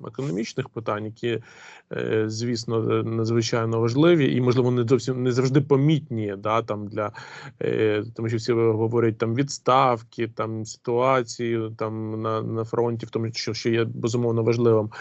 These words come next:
Але час від часу потім за-, люди заходять там і в магазини, і говорять: «А що ж це так? У нас там все, там, знову там піднялися ціни», і таке інше.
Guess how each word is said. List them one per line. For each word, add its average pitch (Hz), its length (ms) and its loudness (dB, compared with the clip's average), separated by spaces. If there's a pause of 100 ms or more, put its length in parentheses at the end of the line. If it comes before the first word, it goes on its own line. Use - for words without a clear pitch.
(460)
Але 143 340 6
час 147 200 0
від 156 100 -2
часу 175 340 2
потім 113 1080 0
за-, 120 320 2
люди 123 240 6
заходять 117 440 2
там 107 360 0
і 107 120 0
в 107 120 -4
магазини, 131 640 6
і 120 220 2
говорять: 113 280 2
«А 107 40 0
що 175 180 0
ж - 60 -2
це 156 120 0
так? 139 340 -4
У 120 40 -2
нас 117 280 -2
там 113 260 -4
все, 110 320 -2
там, 104 300 -2
знову 107 280 0
там 101 180 0
піднялися 107 460 0
ціни», 127 460 4
і 104 40 -2
таке 113 260 -4
інше. 160 340 2